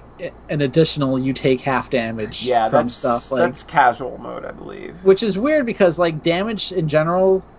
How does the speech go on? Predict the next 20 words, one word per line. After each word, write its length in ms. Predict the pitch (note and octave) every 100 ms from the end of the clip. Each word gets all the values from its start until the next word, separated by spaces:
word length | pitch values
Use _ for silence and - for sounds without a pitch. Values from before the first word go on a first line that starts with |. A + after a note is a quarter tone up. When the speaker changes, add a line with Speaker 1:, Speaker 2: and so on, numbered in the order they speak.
| - -
Speaker 1:
in 120 | E3+
the 60 | D3
stages 460 | - D#3 D3+ E3+ D#3+
has 180 | C3+ C#3+
never 260 | C3+ D3+
been 180 | D3 D3
what 160 | C#3 -
kills 300 | C#3 C3+ D3+
you 80 |
in 80 | D#3+
these 160 | E3 -
games. 420 | F#3 F3 F3+ C3
It's 80 | B2
Speaker 2:
No. 60 |
Speaker 1:
always 200 | - A3+ A#3+
pits 360 | C#3 C3 -
and 80 | B2+
spikes. 500 | - B2+ C3+ D#3 -
Speaker 2:
Yeah. 420 | D3+ D#3 D3 C#3+ C#3 - - - - - - - - - - - - - -
Speaker 1:
So 520 | - D#3+ C3 C3 C3+